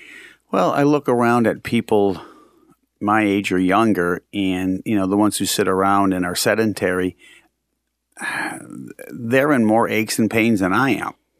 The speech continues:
And, you know, to me, it's a rush being in there, you know, being able to come back, whether I can hobble on one leg or whatever, and looking around and saying, "Man, that guy's twenty-five years old and I can outdo him," you know.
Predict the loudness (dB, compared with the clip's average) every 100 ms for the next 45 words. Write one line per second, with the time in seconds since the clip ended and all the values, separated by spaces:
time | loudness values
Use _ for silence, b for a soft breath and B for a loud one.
0 | _ -6 -2 0 0 0 -2 B B B
1 | -2 0 2 0 2 2 2 -2 -2 -2
2 | 0 0 0 -4 -2 -2 2 2 4 2
3 | -4 -12 -10 -4 -2 0 2 2 2 -2
4 | -4 -2 0 -2 -2 -4 -2 -2 -2 -4
5 | -2 0 0 0 0 0 2 2 2 0
6 | 0 -2 0 0 0 0 -2 B B B
7 | B -4 0 0 -2 _ -4 -2 0 2
8 | 2 2 0 -2 -6 -8 -10 -10 -8 -6
9 | -4 -4 -4 -6 -6 -2 0 0 -2 -2
10 | -2 0 0 2 0 -2 0 0 0 -2
11 | -2 0 0 0 -2 -10 -8 -4 -2